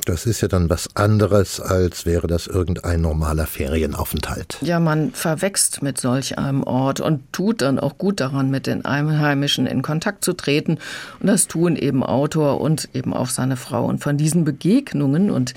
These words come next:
Speaker 2: dem Leben und dem Lebensgefühl auf der Insel handelt das Hörbuch, das es natürlich auch als Buch gibt.
Speaker 1: Mhm. Und wie zieht er jetzt das Ganze auf?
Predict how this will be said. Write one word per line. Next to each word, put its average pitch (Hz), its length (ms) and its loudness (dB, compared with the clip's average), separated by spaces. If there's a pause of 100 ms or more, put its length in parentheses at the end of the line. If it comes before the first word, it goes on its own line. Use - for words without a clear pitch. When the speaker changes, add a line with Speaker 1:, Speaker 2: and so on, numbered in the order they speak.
(340)
Speaker 2:
dem 127 160 0
Leben 175 400 4
und 117 140 -2
dem 127 160 2
Lebensgefühl 143 720 0
auf 143 200 -4
der 135 200 -4
Insel 165 380 -2
handelt 127 420 -2
das 247 280 0
Hörbuch, 135 560 0 (100)
das - 220 -4
es 78 140 -2
natürlich 127 380 -4
auch - 140 -4
als - 200 -2
Buch - 260 -6
gibt. 87 340 0
Speaker 1:
Mhm. 143 200 4
Und 107 160 4
wie 101 80 2
zieht - 220 2
er 104 60 6
jetzt 98 200 2
das 95 120 2
Ganze 85 320 0
auf? 110 280 -2